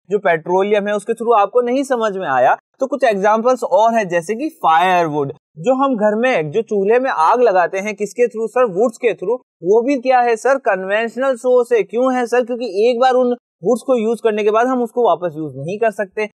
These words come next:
जैसे कि कैटल डंग केक हुआ, उसके अलावा ये केक किसको पसंद है, कमेंट सेक्शन में बताना। फिर हम आगे देखते हैं क्या, कोल है, पेट्रोलियम है, नेचुरल गैसेस है and इलेक्ट्रिसिटी है। Basically क्या है, हाइडल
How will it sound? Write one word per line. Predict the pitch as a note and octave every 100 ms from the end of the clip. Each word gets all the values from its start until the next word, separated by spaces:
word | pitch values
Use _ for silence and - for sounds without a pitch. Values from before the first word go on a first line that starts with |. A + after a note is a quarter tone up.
| _ D#3
जैसे | G#3+ A3 A#3
कि | A3
कैटल | G#3 F#3 D#3+ E3 A3+ A3+
डंग | E3+ D3 G3 G#3+
केक | G#3 G3 A#3+ A3+
हुआ, | G3+ F#3+ F#3+ F#3+
उसके | F#3 -
अलावा | D#3 D#3+ F#3 F#3+
ये | G3+ A3+
केक | A3 A#3 A3+
किसको | B3 C4 A3+
पसंद | A3+ A#3+ A#3+
है, |
कमेंट | A3+ G#3 A3+
सेक्शन | A3 A3 A#3+ A#3
में | A#3
बताना। | G3+ F#3+ G3 A#3 - _ C4
फिर | C#4+
हम | C#4
आगे | A3+ G#3+
देखते | G#3+ G3 G3+
हैं | G#3 F3+
क्या, | E3+ D#3+ B3+ - _ _
कोल | G3 G#3 A#3+ A3+
है, | E3+ F#3 G3+
पेट्रोलियम | F#3+ F3+ E3 D3+ F#3 G3 G#3 A#3 G3
है, | E3+ F3+ G3+ F3+
नेचुरल | D#3+ - G#3+ B3
गैसेस | G3 F#3 F3+ G3+ F3+
है | F#3 G3+ _ _ A3+
and | B3+
इलेक्ट्रिसिटी | F#3 G3 G3+ G3 A#3 A3+ G#3 D#3+ D3
है। | B2
Basically | - _ E3 G3+ A#3 A3+ A#3+ A3
क्या | G#3
है, | A3 C4+ A#3+
हाइडल | E3+ D#3+ E3+ B3+